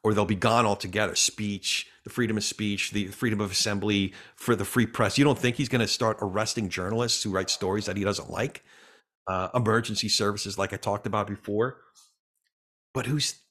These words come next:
like, this is gonna sound dire, but, like, who says these things are a given? Like, we, a lot of us were born when they, the, these things can be almost taken for granted.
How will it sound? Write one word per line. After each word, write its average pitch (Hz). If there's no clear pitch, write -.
like, 127
this 127
is -
gonna 147
sound 107
dire, 120
but, 104
like, 95
who 151
says 147
these 127
things 127
are 107
a 90
given? 98
Like, 107
we, 156
a 113
lot 131
of 160
us 147
were 113
born 110
when 117
they, 113
the, 113
these 117
things 120
can 123
be 113
almost 113
taken 113
for 101
granted. 92